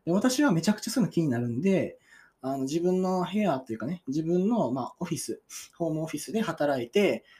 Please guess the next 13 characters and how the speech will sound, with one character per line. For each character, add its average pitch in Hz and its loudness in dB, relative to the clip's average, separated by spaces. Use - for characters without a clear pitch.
そ - 0
の 220 4
時 220 0
に、 202 0
あ 120 -10
の、 113 -10
部 220 4
屋 214 8
の 208 4
中 160 0
と - -8
か 104 -6
を、 139 0